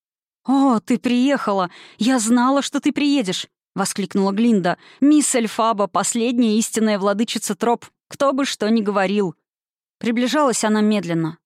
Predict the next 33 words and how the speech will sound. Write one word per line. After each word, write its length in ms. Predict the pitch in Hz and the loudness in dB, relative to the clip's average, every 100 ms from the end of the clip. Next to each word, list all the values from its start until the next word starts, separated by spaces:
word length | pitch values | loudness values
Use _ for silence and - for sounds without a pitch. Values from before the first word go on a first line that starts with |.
| _ | _
то 100 | 262 | -2
ли 160 | 233 175 | -2 -2
из-за 220 | 160 185 | -2 -2
возраста, 540 | 196 214 180 - 175 - - - | 0 -4 -4 -6 -8 -10 -20 -10
то 100 | - | -2
ли 160 | 285 208 | 0 0
из-за 200 | 175 185 | -2 -2
застенчивости, 920 | 180 175 - 233 - 190 175 - 170 _ - | -2 -4 -2 -2 -2 -4 -6 -10 -16 _ -6
то 100 | 202 | -4
ли 100 | 185 | -4
потому, 380 | 180 170 196 220 | -6 -2 0 0
что 180 | - 196 | -2 -4
её 180 | 196 | 0
нелепое 480 | 202 214 226 226 214 | 0 2 0 0 -4
платье 400 | 208 226 165 185 | 0 -2 0 -2
весило 320 | 185 202 190 | -2 -2 -4
столько, 520 | 180 - 269 269 180 - - - | -4 -2 -2 -2 -4 -6 -14 -16
что 180 | - 330 | -8 0
ей 160 | 285 262 | 2 2
было 220 | 220 226 | 2 0
трудно 380 | 262 269 208 185 | 0 0 0 0
в 60 | |
нём 180 | 202 196 | 0 0
передвигаться. 800 | 196 185 202 196 185 - 170 175 _ _ _ _ | -4 -4 -4 -2 -2 -2 -6 -8 _ _ _ _
В 60 | 175 | -8
этом 260 | 180 180 | -6 -6
платье 380 | 175 208 208 180 | -2 -2 -2 -2
она 140 | 175 180 | -2 -2
точно 320 | 175 - 190 | -6 -2 -2
огромный 320 | 180 202 196 | -2 -2 -2
куст 300 | - 240 - | -2 -6 -4
глиндовых 520 | 175 180 220 196 - | -4 0 0 -2 -4
ягод. 380 | 175 170 165 | -2 -2 -4